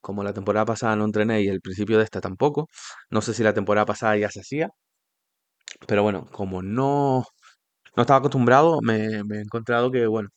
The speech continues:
que tengo que estar muy pendiente de lo que son el tema de las ventanas en los cambios, ¿vale? Eh, no,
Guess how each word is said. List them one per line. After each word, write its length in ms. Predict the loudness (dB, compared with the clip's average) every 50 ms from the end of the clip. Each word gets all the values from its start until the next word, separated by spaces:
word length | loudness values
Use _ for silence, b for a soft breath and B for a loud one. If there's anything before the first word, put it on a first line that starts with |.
| _ _ _ _
que 140 | -6 -6 -4
tengo 160 | -2 -2 -4
que 40 | -4
estar 140 | -4 -2 -2
muy 120 | -2 -2 0
pendiente 560 | 0 0 0 0 0 0 0 0 -2 -4 -4 B B B B B B B B B B
de 180 | -4 0 2 4
lo 100 | 4 2
que 60 | 2
son 180 | 0 0 0
el 100 | 0 2
tema 220 | 2 2 2 2 2
de 60 | 2
las 140 | 2 0 0
ventanas 560 | -2 -6 -8 -6 -2 0 2 2 2 0 -4 -8 -10
en 140 | -8 -8 -8
los 100 | -6 -4
cambios, 380 | -4 -4 -4 -4 -6 -8 -10 -12 _ _ _ _ _ _ -8
¿vale? 340 | -4 -2 -2 -2 -4 -8 _ b b b b b b b b b b b b b b _
Eh, 360 | -12 -8 -8 -6 -6 -6 -6 -2
no, 200 | 0 0 -2